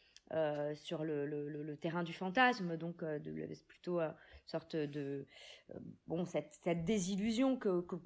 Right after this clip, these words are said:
que chacun, je pense, connaît à un moment donné dans sa vie, en fait, quel que soit, euh, euh, le, le, le, le point d'ancrage de cette désillusion, euh, et qui pourtant, celui-ci est, est presque plus r-,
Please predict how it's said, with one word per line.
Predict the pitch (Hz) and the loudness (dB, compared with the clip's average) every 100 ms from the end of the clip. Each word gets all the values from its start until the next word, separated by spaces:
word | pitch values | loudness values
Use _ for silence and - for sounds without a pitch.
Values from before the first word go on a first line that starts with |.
| - | -2
que | 226 | 0
chacun, | - 240 240 269 | 4 4 4 2
je | 233 | 2
pense, | 208 202 | -2 -2
connaît | - 226 247 | 4 6 6
à | 233 | 4
un | 190 | 2
moment | 202 202 202 | 2 2 2
donné | 202 202 214 | 2 2 0
dans | 175 | -2
sa | - 190 | 2 2
vie, | 196 247 - | 4 0 -4
en | 180 | -8
fait, | 175 175 | -6 -6
quel | - 175 175 | -2 -2 -2
que | 180 160 151 | -4 -4 -4
soit, | 151 - 185 175 | -6 -2 2 4
euh, | 151 147 - - - - - | 4 2 -4 -20 -20 -16 -4
euh, | 160 147 | 2 2
le, | 151 151 143 | 2 0 0
le, | 139 147 143 139 139 - - 156 | -2 -2 -2 -2 -4 -6 -6 -6
le, | 160 156 165 - | -6 -6 -6 -6
le | 175 151 | -4 -4
point | 190 180 | -2 2
d'ancrage | 190 185 208 185 | 2 2 0 0
de | |
cette | 180 170 | -2 -2
désillusion, | 160 160 165 170 175 240 254 - - - - - | -2 -4 -4 -6 -2 -2 -2 -12 -20 -20 -18 -4
euh, | 175 180 165 160 160 156 151 - - - | 2 6 6 4 -2 -4 -8 -16 -4 2
et | |
qui | 208 233 | 2 2
pourtant, | 277 269 - 262 330 | 0 0 2 2 2
celui-ci | - 233 208 208 - 269 | 0 0 0 -4 0 4
est, | 226 - - - | 4 2 -14 -2
est | 208 | -2
presque | - 233 233 208 | 0 -2 -2 -4
plus | - 220 | -2 2
r-, | 196 190 196 | 2 -2 -10